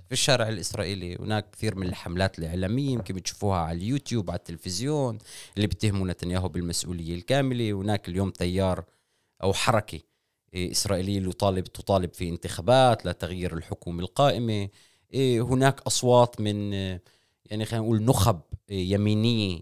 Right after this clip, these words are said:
اللي بت-، بت-، صارت تشوف إنه نتنياهو فعلا هو ثقل و-، ولا يمكن أن يستمر بعد، آه، الكارثة التي حصلت في سبعة أكتوبر. وهناك الصورة مركبة ومعقدة، سواء نتنياهو راح يستمر ولا مش راح يستمر. كمان عندك ضغوطات في داخل الليكود، الحزب الحاكم، هل هن راح يغيروه، مش راح يغيروه؟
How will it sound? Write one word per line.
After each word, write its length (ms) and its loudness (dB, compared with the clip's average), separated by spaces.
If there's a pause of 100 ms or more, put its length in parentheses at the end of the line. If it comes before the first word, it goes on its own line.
اللي 580 -4 (140)
بت-، 440 -12 (200)
بت-، 160 -4
صارت 440 6
تشوف 280 -4
إنه 180 -4
نتنياهو 400 -2
فعلا 400 -2
هو 140 -4
ثقل 440 -4 (400)
و-، 500 0
ولا 180 8
يمكن 360 2
أن 160 -4
يستمر 460 0
بعد، 420 0
آه، 260 -6 (360)
الكارثة 480 0
التي 240 -6
حصلت 340 -8
في 120 -12
سبعة 400 -6
أكتوبر. 560 2 (380)
وهناك 440 0
الصورة 580 0
مركبة 800 -4
ومعقدة، 680 0
سواء 360 -2
نتنياهو 480 -4
راح 240 -8
يستمر 480 -4
ولا 200 0
مش 220 -6
راح 100 -6
يستمر. 320 -6
كمان 240 -2
عندك 240 -2
ضغوطات 480 -2
في 100 -8
داخل 300 -4
الليكود، 580 -2
الحزب 340 -8
الحاكم، 540 -4
هل 160 -2
هن 180 -2
راح 160 -6
يغيروه، 440 -4
مش 180 -8
راح 80 -4
يغيروه؟ 500 -2